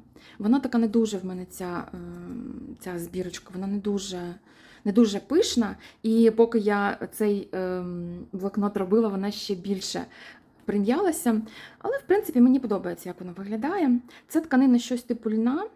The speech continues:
І я її обірвала, в неї такий край обірваний.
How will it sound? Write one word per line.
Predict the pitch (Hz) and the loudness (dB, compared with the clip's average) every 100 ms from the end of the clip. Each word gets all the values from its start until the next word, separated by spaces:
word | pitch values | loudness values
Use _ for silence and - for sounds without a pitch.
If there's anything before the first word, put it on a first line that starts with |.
| _ _ _ _ _ _ _ _ _ _ _ _ - _ - | _ _ _ _ _ _ _ _ _ _ _ _ -20 _ -2
І | 220 220 220 220 | 2 4 2 0
я | 202 202 | -4 -4
її | 196 190 | -6 -8
обірвала, | 208 190 196 185 185 185 180 175 | -10 -6 -8 -8 -8 -10 -12 -12
в | |
неї | 185 180 175 | -14 -12 -14
такий | 185 - 180 185 _ | -18 -16 -18 -18 _
край | - 196 269 370 _ _ _ _ | -16 -10 -10 -12 _ _ _ _
обірваний. | 240 214 233 214 208 202 | -6 0 0 0 -4 -6